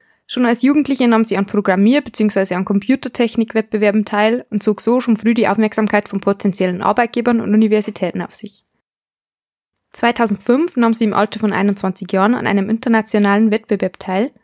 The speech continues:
für den sie einen Mikrochip entwickelte. Obwohl sie den Wettbewerb nicht gewonnen hatte, war sie aufgrund ihres großen Einfallsreichtums dennoch unter die Top zwanzig gekommen. Und sie war in diesem Wettbewerb auch die einzige Teilnehmerin aus Asien, die bei der Auszeichnung vorgestellt worden war.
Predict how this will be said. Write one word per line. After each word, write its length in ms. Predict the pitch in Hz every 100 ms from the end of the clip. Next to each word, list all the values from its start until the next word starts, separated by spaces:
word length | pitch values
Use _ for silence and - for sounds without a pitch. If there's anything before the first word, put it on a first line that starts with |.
| _
für 160 | -
den 180 | 208 220
sie 120 | 220
einen 240 | 196 208 214
Mikrochip 520 | 247 208 196 196 -
entwickelte. 600 | 180 - - 180 - 180 - _ _ _ _
Obwohl 300 | 214 233 302
sie 80 | 285
den 220 | 240 220
Wettbewerb 400 | 226 226 214 208
nicht 180 | 247 -
gewonnen 380 | 214 277 254
hatte, 380 | 190 190 214 247 -
war 100 | 214
sie 140 | 208 208
aufgrund 320 | - 240 240
ihres 200 | 208 -
großen 280 | - 226 208
Einfallsreichtums 1000 | 214 247 220 190 190 - 247 254 - - _
dennoch 240 | 202 233
unter 220 | 247 233 226
die 140 | -
Top 220 | 220 214
zwanzig 380 | - 196 - 190
gekommen. 460 | 190 - 175 175 170 _ _
Und 120 | - 240
sie 100 | 254
war 120 | 240
in 80 | 220
diesem 260 | 226 220
Wettbewerb 420 | 202 202 208 226
auch 140 | 226 196
die 140 | -
einzige 360 | 208 233 220 202
Teilnehmerin 580 | - 208 208 196 196 190
aus 180 | 190
Asien, 520 | - 233 254 202 247 -
die 40 | 220
bei 120 | 214
der 180 | 208 -
Auszeichnung 420 | 196 208 214 262
vorgestellt 460 | 202 185 180 180 180
worden 220 | 180 180
war. 180 | 180